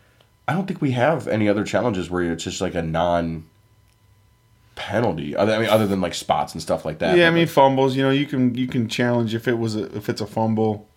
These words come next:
Speaker 2: even if the ball, you know, doesn't come out or whatever, or they don't, they don't call it a fumble on the field.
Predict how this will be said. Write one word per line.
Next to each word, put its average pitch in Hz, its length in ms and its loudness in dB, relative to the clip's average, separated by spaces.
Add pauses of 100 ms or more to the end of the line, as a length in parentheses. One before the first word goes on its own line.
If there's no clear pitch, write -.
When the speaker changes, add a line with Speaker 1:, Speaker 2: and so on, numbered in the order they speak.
(540)
Speaker 2:
even 113 260 0
if 107 240 -6
the 110 120 -2
ball, 104 440 4 (160)
you 104 120 -6
know, 95 160 -6 (1120)
doesn't 110 340 0
come 104 180 -2
out 104 360 -2
or 104 100 0
whatever, 104 380 2
or 113 40 0
they 110 120 4
don't, 110 200 4
they 113 80 2
don't 107 160 0
call 113 180 4
it 110 60 4
a 107 40 -4
fumble 110 320 2
on 107 140 0
the 104 80 -6
field. 117 300 0